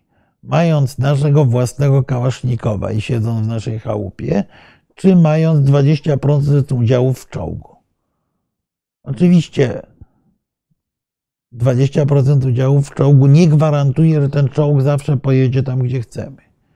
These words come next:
Ale z kolei, jeżeli pojedzie tam, gdzie chcemy, będzie nieporównanie bardziej skuteczny od kałasznikowa. Y, możemy to, możemy to długo ciągnąć. Wracając do, do kwestii tych nieszczęsnych rakiet,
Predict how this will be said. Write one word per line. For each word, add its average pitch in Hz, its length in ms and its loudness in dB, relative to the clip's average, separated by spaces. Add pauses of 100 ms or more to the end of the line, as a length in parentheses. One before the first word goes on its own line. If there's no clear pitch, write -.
(360)
Ale 143 180 0
z - 80 -6
kolei, 139 340 0
jeżeli 143 320 4
pojedzie 147 480 2
tam, 135 220 -2
gdzie 123 200 -2
chcemy, 123 380 -2
będzie 147 340 2
nieporównanie 139 720 2
bardziej 131 360 0
skuteczny 127 600 -4
od 120 100 -8
kałasznikowa. 117 840 -6 (600)
Y, 120 40 -4 (440)
możemy 170 420 4
to, 165 240 0 (340)
możemy 170 340 2
to 170 120 2
długo 160 360 4
ciągnąć. 110 500 -2
Wracając 151 640 0
do, 139 200 2
do 131 200 0
kwestii 151 480 -2
tych 135 200 -6
nieszczęsnych 135 640 -2
rakiet, 107 640 -8